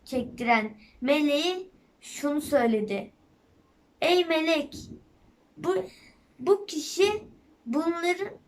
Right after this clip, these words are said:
için bu duaları okudu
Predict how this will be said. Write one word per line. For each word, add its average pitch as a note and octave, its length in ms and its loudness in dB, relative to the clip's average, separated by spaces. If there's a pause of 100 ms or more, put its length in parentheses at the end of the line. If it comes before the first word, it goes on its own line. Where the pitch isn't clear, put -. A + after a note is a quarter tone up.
(240)
için F#4+ 480 -6 (680)
bu F#4 160 2
duaları D4+ 560 6
okudu A#3 600 -2